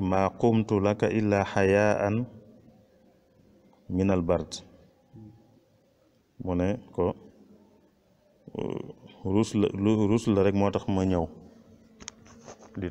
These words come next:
li waral loolu tam mooy sedd bee tax nag. Sedd bi daa métte, métte, métte ba am kersa ci yow rek moo tax ma ñëw.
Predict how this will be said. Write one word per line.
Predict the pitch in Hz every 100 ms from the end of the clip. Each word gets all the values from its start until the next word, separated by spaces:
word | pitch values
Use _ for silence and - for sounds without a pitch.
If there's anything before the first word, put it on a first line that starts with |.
| -
li | 101
waral | 113 107 98
loolu | 92
tam | 98 95
mooy | 95
sedd | - 95 90
bee | 90
tax | 87 80
nag. | 78 - - - - _
Sedd | 95 90
bi | 90
daa | 90
métte, | 90 90 90
métte, | 87 90
métte | 87 82 82
ba | 110 - - - - - _ _ _ _ _ _ _ _ -
am | 95 92
kersa | 98 - 90
ci | 101
yow | 87
rek | 90
moo | 90 85
tax | 85
ma | 87
ñëw. | 82 78